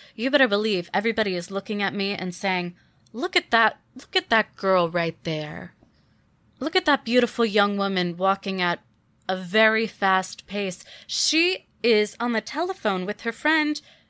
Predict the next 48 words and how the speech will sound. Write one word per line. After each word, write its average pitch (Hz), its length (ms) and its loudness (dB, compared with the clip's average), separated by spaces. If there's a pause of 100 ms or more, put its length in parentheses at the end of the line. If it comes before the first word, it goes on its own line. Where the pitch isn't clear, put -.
(100)
and 254 140 -2
her 311 80 2
friend 381 320 2
is 247 160 -2
not 240 300 -2
there 269 200 4
in 190 140 -2
person 202 560 -2 (140)
with 262 400 0
her." - 420 -4 (1300)
You 240 100 2
know, 277 100 4
what 269 140 2
that 320 180 2
shows 208 420 0
is 196 240 -2
that 196 240 2 (340)
they 240 200 2
have 247 240 0
stuff - 360 0
to 202 80 -10
talk 185 280 -6
about 233 380 2 (240)
even 285 340 0
when 262 160 0
they're 226 140 0
not 214 320 0
hanging 196 360 -6
out. 196 240 0 (280)
Because 277 260 -2
if 285 100 -4
it 339 100 0
was 339 140 -4
just 320 240 -2
me 247 180 2
and 277 80 0
my 240 120 0
friend, 233 300 0
we 233 80 -4
were 214 100 -2
hanging 214 400 -6
out 202 160 -2
in 190 80 -6
person, 220 500 -4 (480)
that 302 280 4
could 220 100 -6
just - 320 -4
be 185 260 -2